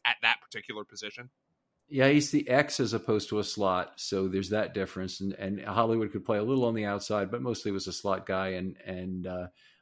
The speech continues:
Speaker 2: uh, you know, a guy that they would sometimes motion in various ways to, to derive an advantage from. Ba-, Bateman's just a, a pure X.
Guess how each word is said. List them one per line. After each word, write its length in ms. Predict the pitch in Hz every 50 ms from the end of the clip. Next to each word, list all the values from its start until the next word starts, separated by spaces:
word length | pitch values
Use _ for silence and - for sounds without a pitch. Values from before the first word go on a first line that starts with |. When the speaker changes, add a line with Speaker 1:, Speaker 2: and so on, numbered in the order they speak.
| _ -
Speaker 2:
uh, 400 | 90 92 90 90 92 90 90 92 92
you 120 | - 107 95
know, 160 | 92 92 98
a 180 | 92 76 95 87
guy 180 | 98 107 104
that 160 | 95 95 90
they 140 | - 101 101
would 160 | 95 95 90
sometimes 420 | - 110 101 92 - 92 87 - -
motion 440 | 98 98 98 101 - - 101 95 95
in 80 | 92
various 320 | 92 98 95 92 95 - -
ways 320 | 95 95 95 95 92 -
to, 180 | - 98 92 87 _ _ -
to 160 | - 98 92 87 -
derive 280 | - 101 98 95 92 92
an 100 | 95 87
advantage 380 | 82 90 92 90 90 92 -
from. 220 | - - 98 95 92
Ba-, 180 | - 135 135 135 139
Bateman's 340 | - 113 117 - 107 98 -
just 180 | - 95 - -
a, 140 | 92 90 - -
a 60 | -
pure 280 | - - - 98 92 82
X. 360 | 80 82 82 - - - -